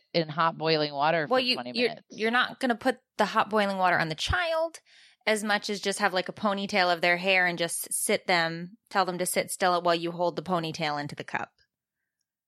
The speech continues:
Speaker 2: 'Cause it's not their
Speaker 1: Okay.
Speaker 2: whole head. It's just gonna be, like, the ends or the whatever,
Speaker 1: Yeah.
Speaker 2: right? Like, we did Sophia's ends. Um,
Speaker 1: Yeah.
Speaker 2: but I'm telling you, like, we had to go and cut it out because it never, it never, it faded, but it never washed out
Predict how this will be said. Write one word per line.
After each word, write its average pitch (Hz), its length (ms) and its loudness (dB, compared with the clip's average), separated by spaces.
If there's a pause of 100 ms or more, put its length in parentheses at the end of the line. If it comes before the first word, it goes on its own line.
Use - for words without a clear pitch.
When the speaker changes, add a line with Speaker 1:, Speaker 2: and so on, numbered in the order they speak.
(280)
Speaker 2:
'Cause 247 120 2
it's 226 140 -2
not 262 140 0
their 233 100 2
Speaker 1:
Okay. 214 80 0
Speaker 2:
whole 185 200 2
head. 160 360 0
It's - 140 0
just 233 180 0
gonna 214 140 0
be, 185 160 0
like, 160 340 0 (380)
the 202 160 -6
ends 151 520 -4
or 165 200 -2
the 160 100 -4
whatever, 165 260 2
Speaker 1:
Yeah. 131 220 0
Speaker 2:
right? 180 240 0
Like, 202 140 0
we 214 100 0
did 196 160 0
Sophia's 185 500 0
ends. 151 680 -6 (1120)
Um, 175 260 2
Speaker 1:
Yeah. 131 100 2
Speaker 2:
but 214 100 2
I'm 233 140 2
telling 214 400 0
you, 277 300 2
like, 196 200 0 (200)
we 208 140 2
had 208 160 2
to 190 40 -2
go 190 220 2
and 175 120 -4
cut 185 200 0
it 156 80 0
out 160 340 2
because 190 280 0
it 185 100 -2
never, 175 480 0 (200)
it 190 120 0
never, 180 240 2
it 175 120 -2
faded, 190 400 0
but 190 120 2
it - 100 -2
never 160 420 -2
washed 143 360 -2
out - 280 -2